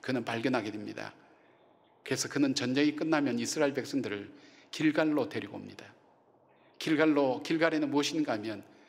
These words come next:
하나님께서 기적으로, 이적으로 말씀을 따라 이 강을 건너게 했던 그 흔적인 열두 개의 돌멩이가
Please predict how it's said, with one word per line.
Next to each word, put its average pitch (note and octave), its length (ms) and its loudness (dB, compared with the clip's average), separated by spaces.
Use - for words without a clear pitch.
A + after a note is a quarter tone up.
하나님께서 C#3+ 680 0
기적으로, B2 480 -2
이적으로 C#3 400 2
말씀을 C3+ 440 0
따라 A2+ 400 -2
이 C#3+ 200 -4
강을 C3+ 320 -2
건너게 C3+ 380 0
했던 G#2+ 300 -6
그 C#3 380 -2
흔적인 A2 500 -4
열두 C3+ 280 0
개의 A#2+ 200 -4
돌멩이가 A2 600 -2